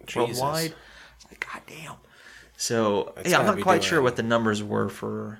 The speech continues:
Speaker 2: Halloween.
Speaker 1: It's gotta be doing most of that overseas at this
Speaker 2: Oh, I'd
Speaker 1: point.
Speaker 2: imagine so. <laughs> Yeah. It would surprise the shit out of me if it was here in the States. All right, so another director we've talked about before, and that's Takashi Miike.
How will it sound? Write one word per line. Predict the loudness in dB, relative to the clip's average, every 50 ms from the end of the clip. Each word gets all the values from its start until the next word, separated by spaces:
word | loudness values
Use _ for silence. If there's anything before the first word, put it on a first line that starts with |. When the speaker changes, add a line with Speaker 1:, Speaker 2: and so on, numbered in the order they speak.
| -16 -12
Speaker 2:
Halloween. | -6 -4 -2 -2 -2 -2
Speaker 1:
It's | 0
gotta | 0 0 0
be | 0 -4
doing | -4 -4 -4 -4 -4
most | -6 -6 -6 -6 -8
of | -10 -12 -12
that | -10 -10
overseas | -12 -12 -12 -12 -10 -8 -8 -6 -6 -8 -10 -12 -12
at | -12 -10
this | -10 -8 -6 -4
Speaker 2:
Oh, | -2 0 2
I'd | 2
Speaker 1:
point. | 0 0
Speaker 2:
imagine | 0 -2 -2 -2 -4 -6 -6
so. | -6 -6 -6 -6 -8 -10 -10
<laughs> | -8
Yeah. | -6 -6 -4 0 0 0 0 -2 -6 -6
It | -6 -6 -6 -6 -14 -14 -12 -12 -12 -12 -6 -2
would | -2 0
surprise | 0 2 4 4 4 4
the | 4
shit | 2 2 4 4
out | 4 4 4
of | 0
me | 0 -2
if | -2 -4
it | -4 -6
was | -6 -4
here | -2 -2
in | -2 -2
the | -2 -6
States. | -8 -8 -8 -10 -10 -12 -14 -16 -18 _ -20 -20 -20 -20 -20 -20 -20 -18 -10 -4
All | -2 -2
right, | 0 0 2
so | 4 6 6 6 6 4 0 -2
another | -4 -2 2 2 4 4 2
director | 2 4 4 4 4 4 2 0
we've | 0 0 -2 0
talked | 0 -2 0 0 -2
about | -4 -2 -2 -4 -4 -6
before, | -10 -12 -10 -8 -8 -8 -10 -12 -16 -18 _ _ _ -16 -12
and | -8 -6 -4
that's | -4 -4 -4 -6
Takashi | -6 -4 -4 -4 -2 -2 -2 -2 -2
Miike. | -2 -2 -4 -6 -10 -12 -12